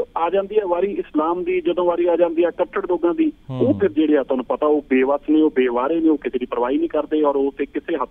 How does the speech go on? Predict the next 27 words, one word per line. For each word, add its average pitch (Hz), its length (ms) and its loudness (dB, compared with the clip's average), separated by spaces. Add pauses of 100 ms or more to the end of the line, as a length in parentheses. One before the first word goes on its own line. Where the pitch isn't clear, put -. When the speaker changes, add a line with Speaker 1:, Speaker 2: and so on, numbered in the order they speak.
Speaker 1:
ਤੱਕ 139 200 -8
ਵੀ 139 100 -2
ਜਾਣ 117 160 -2
ਨੂੰ 117 140 -8
ਤਿਆਰ 120 280 -6
ਨੇ 123 100 -8 (200)
Speaker 2:
ਜੀ, 120 100 -8
Speaker 1:
ਔਰ 139 60 2
Speaker 2:
ਬਿਲਕੁਲ। 110 180 -4
Speaker 1:
ਸਰਕਾਰ 180 260 -2
ਫਿਰ 165 100 -4
ਉਹਨਾਂ 147 160 0
ਦੇ 127 60 -4
ਅੱਗੇ 123 160 -4
ਮਜਬੂਰ 117 360 -2
ਹੋ 175 60 0
ਜਾਂਦੀ 151 300 -6
ਹੈ। 123 60 -8
Speaker 2:
ਹੂੰ, 107 240 -10 (320)
ਠੀਕ 165 180 -8
ਹੈ। 107 100 -4 (260)
ਸਿਰਸਾ 180 280 0
ਸਾਹਿਬ, 220 220 2
ਆਖਰੀ 156 400 2
ਸਵਾਲ 160 420 0
ਹੈ 156 80 2
ਜੀ, 170 320 -2